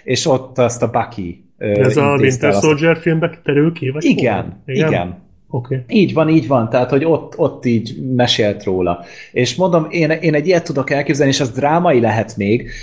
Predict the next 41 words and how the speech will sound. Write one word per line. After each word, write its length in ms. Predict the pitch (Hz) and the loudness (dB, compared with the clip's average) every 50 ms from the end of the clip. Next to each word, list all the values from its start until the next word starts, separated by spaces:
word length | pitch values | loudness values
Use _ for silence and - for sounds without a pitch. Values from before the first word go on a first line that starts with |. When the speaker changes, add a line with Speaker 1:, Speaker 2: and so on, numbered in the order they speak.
| - - | -18 -8
Speaker 1:
mert 280 | - 120 127 127 123 - | -4 0 0 0 -2 -2
hogy, 200 | - 143 131 120 | 0 0 2 4
Speaker 2:
Mhm. 100 | 135 156 | 4 2
Speaker 1:
hogyha 320 | 190 139 165 160 - 160 | 2 0 -4 -2 0 0
most 200 | 143 139 135 - - | 0 0 -2 -2 0
azt 220 | - 156 196 196 - | 0 0 0 0 -2
csinálják, 420 | - 202 170 156 143 139 131 127 | -4 -2 0 0 2 2 2 0
hogy 100 | - 127 | -2 -6
csak 200 | - - 120 - | -6 -8 -10 -8
így 140 | 123 110 113 | -8 -6 -4
simán 400 | - - 156 170 202 190 139 117 | -2 0 0 2 2 2 2 0
visszatekerik 600 | 107 139 135 - - 151 - 151 - 131 110 101 110 | 0 -2 -2 -2 -2 -2 -2 -4 -2 -2 -4 -2 -4
az 120 | 101 107 | -4 -4
egészet, 680 | 107 104 123 123 117 120 - - - - - - - _ | -2 -2 -2 -2 0 2 0 0 0 -2 -14 -20 -20 _
agyonvágják 720 | _ 143 156 135 147 120 117 110 110 107 104 110 104 98 104 | _ -2 2 2 2 2 2 2 0 0 0 0 -4 -4 -4
ezt 180 | 113 - - | -6 -6 -6
az 80 | 117 107 | -6 -4
egész 300 | 123 120 117 107 101 - | -4 -2 -2 -4 -4 -4
filmet, 260 | - 117 104 98 95 98 | -4 -4 -6 -6 -8 -10
és 100 | - - | -12 -8
azt 220 | - 131 226 165 | -4 -2 2 2
Speaker 2:
Igen. 120 | 202 185 | 2 2
Speaker 1:
nem 100 | 170 170 | 2 0
tehetik 440 | 160 143 131 120 - - 131 113 - - | 2 2 2 2 2 0 -4 -2 -2 -2
meg. 240 | 143 127 101 - | -2 -2 0 0
Speaker 2:
Az 80 | 156 143 | -2 0
nem 160 | 147 170 170 165 | 2 2 2 4
lenne 260 | 147 135 135 135 131 | 2 2 2 2 4
jó. 220 | 131 131 135 131 - - - | 4 4 4 2 -2 -8 -6
Speaker 1:
Azt 160 | - - - | -4 -2 0
nem 140 | - 269 208 | 0 0 0
tehetik 440 | - - 135 131 131 127 - 147 147 | 0 0 0 0 0 0 -2 -2 0
meg, 140 | - 160 131 | 0 0 2
mert 160 | 127 120 120 | 2 2 2
én 220 | 131 127 156 190 220 | 2 2 2 2 2
akkor 280 | 220 - - 143 - | 2 2 0 -2 -2
felállok, 380 | - - 160 180 180 170 - - | 0 0 2 2 2 0 0 -4
és 120 | 151 - | -6 -2
kivonulok 460 | - 180 143 127 107 101 98 101 98 | -2 -2 0 0 -2 -2 -4 -4 -6
a 60 | 98 95 | -8 -6
teremből. 680 | - 95 90 90 87 78 71 - - - - - - | -6 -6 -6 -6 -8 -10 -12 -12 -12 -14 -14 -14 -20